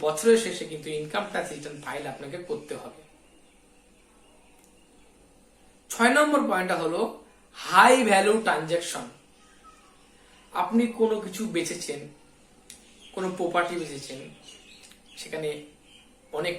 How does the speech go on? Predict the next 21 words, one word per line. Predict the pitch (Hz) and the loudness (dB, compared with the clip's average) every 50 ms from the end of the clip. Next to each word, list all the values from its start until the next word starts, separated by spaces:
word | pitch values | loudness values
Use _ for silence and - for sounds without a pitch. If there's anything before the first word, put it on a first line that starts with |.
| - 151 | -4 -6
টাকা | 151 147 147 - - - - - - - - - - - - | -6 -4 -4 -6 -6 -6 -10 -18 -20 -20 -20 -20 -20 -12 -4
ট্রানজ্যাকশন | - 156 156 156 151 151 151 160 147 131 | -2 -2 0 0 -2 -4 -4 -8 -8 -10
হয়েছে, | 135 131 - - 117 117 113 - _ _ _ _ _ - | -12 -14 -14 -14 -16 -16 -16 -18 _ _ _ _ _ -4
বা | 226 240 233 247 | -2 -2 0 2
কোনো | 254 262 254 - - | 2 2 2 0 -2
শেয়ার | - - 208 196 214 226 220 208 | -2 4 6 6 8 8 6 4
আপনি | 185 180 190 180 175 | 4 0 -4 -4 -4
কেনাবেচা | 180 170 165 156 151 156 151 151 143 | -4 -4 -2 -4 -4 -4 -6 -6 -6
করেছেন | 143 139 139 - - 139 - - - - - - - - - - - - - - | -10 -10 -10 -10 -10 -10 -12 -12 -18 -20 -20 -20 -20 -20 -20 -20 -20 -20 -12 -4
বা | - 202 202 196 | -2 -2 0 2
মিউচুয়াল | 208 226 226 226 240 262 262 254 226 - - | 4 4 4 6 6 6 6 6 6 4 2
ফান্ড | - 202 202 190 - - | 0 0 0 0 -4 -6
কেনাবেচা | 190 175 170 156 151 147 147 147 143 139 | -6 -4 -4 -4 -6 -6 -8 -8 -10 -10
করেছেন, | 143 139 139 - - 139 139 - 151 - - - _ - - - - - - - - - - _ - - - - - - - - _ _ - - _ - - | -10 -10 -10 -10 -12 -12 -12 -12 -16 -18 -20 -20 _ -20 -20 -20 -20 -20 -20 -20 -20 -20 -20 _ -20 -20 -20 -20 -20 -20 -20 -20 _ _ -20 -20 _ -14 -12
সেখানে | 170 170 175 165 165 | -8 -8 -6 -6 -6
একটা | 156 151 - - | -6 -8 -8 -2
হাই | - 165 175 170 | 0 0 0 2
ভ্যালু | 165 160 160 - | 0 -2 -4 -6
ট্রানজাকশন | 151 139 139 135 - - 131 - - | -10 -12 -12 -12 -14 -14 -14 -14 -16
হয়েছে, | 123 - - - - - - - _ _ _ _ _ _ _ _ _ _ _ _ _ _ _ _ _ _ _ _ _ _ _ _ - | -16 -16 -18 -18 -20 -20 -20 -20 _ _ _ _ _ _ _ _ _ _ _ _ _ _ _ _ _ _ _ _ _ _ _ _ 2
তো | 226 | 2